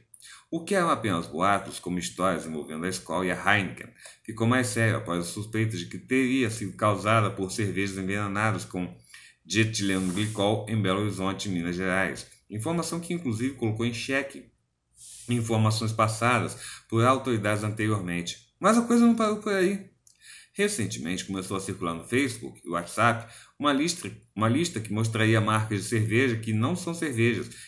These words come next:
e que têm conservantes químicos. De acordo com a publicação,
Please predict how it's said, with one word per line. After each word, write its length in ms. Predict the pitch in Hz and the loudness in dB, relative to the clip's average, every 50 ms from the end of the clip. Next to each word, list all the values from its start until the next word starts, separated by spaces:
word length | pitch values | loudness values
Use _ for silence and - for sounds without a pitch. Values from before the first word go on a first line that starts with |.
| - _ | -14 _
e 80 | - 120 | -6 -4
que 120 | 117 127 | -4 -4
têm 200 | 117 113 127 127 | -2 0 0 0
conservantes 600 | 120 120 131 131 123 131 110 107 104 117 113 113 | 0 0 -2 -2 0 0 0 2 2 0 0 0
químicos. 500 | - - 107 104 90 - - - - - _ _ _ _ _ _ _ _ _ _ _ _ _ _ _ _ _ - | -2 -2 -2 -2 -2 -4 -10 -16 -18 -20 _ _ _ _ _ _ _ _ _ _ _ _ _ _ _ _ _ -6
De 100 | - 113 | 0 2
acordo 300 | 117 110 113 113 113 110 | 2 4 4 4 2 2
com 80 | - - | 2 -2
a 60 | 101 | -2
publicação, 720 | - 104 90 92 104 110 117 117 113 123 127 165 - - | -2 -2 -4 -2 0 0 0 2 2 2 2 2 0 -4